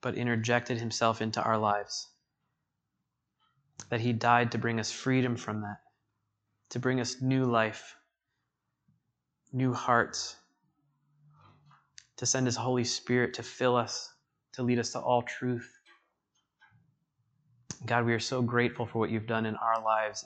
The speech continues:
individually. God, we are so thankful for this church, for City Light Church, and all that it has meant to so many people for over a hundred years.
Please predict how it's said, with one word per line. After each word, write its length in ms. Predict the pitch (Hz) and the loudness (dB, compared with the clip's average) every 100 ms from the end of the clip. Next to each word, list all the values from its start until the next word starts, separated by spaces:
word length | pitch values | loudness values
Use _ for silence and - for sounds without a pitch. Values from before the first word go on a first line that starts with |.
| 123 | -10
individually. 680 | 127 120 110 104 107 104 - _ _ _ _ _ _ _ _ _ _ _ _ _ _ _ _ _ - - | -10 -8 -10 -10 -12 -16 -18 _ _ _ _ _ _ _ _ _ _ _ _ _ _ _ _ _ -20 -6
God, 200 | 120 117 | 0 2
we 140 | 123 | 4
are 80 | 123 | 2
so 260 | 117 135 123 | 0 -2 -2
thankful 420 | - 127 120 120 | -2 -4 -2 -4
for 220 | 110 117 | -4 -4
this 240 | 107 113 - | -2 -2 -4
church, 420 | - 120 113 - | -4 -4 -4 0
for 100 | - | 2
City 540 | - - - 139 135 | 4 2 0 2 4
Light 240 | 131 120 - | 4 2 0
Church, 340 | - 107 - | -4 -4 -4
and 120 | 110 | -6
all 180 | - 123 | 0 2
that 120 | 127 | 2
it 100 | 113 | -2
has 280 | 120 113 - _ _ _ _ _ _ _ - | -4 -8 -12 _ _ _ _ _ _ _ -6
meant 400 | - 127 131 127 - | 2 6 6 2 -2
to 400 | 135 127 123 117 | 2 4 4 2
so 220 | - 131 | 0 2
many 200 | 131 127 | 4 2
people 340 | 131 127 120 | 0 -2 -2
for 300 | 107 - 110 | -4 0 0
over 200 | 113 113 | 0 -2
a 80 | 113 | -4
hundred 300 | 120 117 110 | -4 -8 -8
years. 440 | 107 104 - - | -10 -12 -14 -16